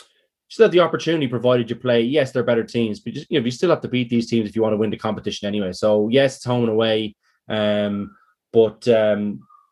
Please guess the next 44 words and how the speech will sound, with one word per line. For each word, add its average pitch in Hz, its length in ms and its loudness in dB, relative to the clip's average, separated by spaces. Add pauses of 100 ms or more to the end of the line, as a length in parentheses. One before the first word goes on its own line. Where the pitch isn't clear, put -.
(140)
yeah, 127 400 2
I, 127 60 -4
I, 139 240 0
I 143 180 0
don't 175 180 0
know. 165 200 2
I, 143 240 -2
I'm, 135 120 -2
I'm 139 140 0
a 135 40 0
bit 160 200 -2
torn 147 320 2
on 127 100 -2
that 123 220 -2
one. 104 180 -12
I 117 80 -6
know 131 140 2
all 135 160 6
the 123 160 2
Irish 123 260 2
provinces 113 400 -2
voted 113 300 0
against 117 420 -2
it, 98 160 -6
but, 101 160 -2 (540)
um, 104 720 -2 (260)
I 127 100 -2
am 135 220 0
a - 20 0
little 127 180 0
bit 117 120 0
torn 120 240 0
on 110 80 -6
that 110 160 -4
one, 104 60 -6
because 107 160 -6
I 113 60 4
do 139 220 -2
think 135 200 -4
we 117 80 0
do 117 180 2
need 113 160 -2
to 107 80 -8
see 110 540 -2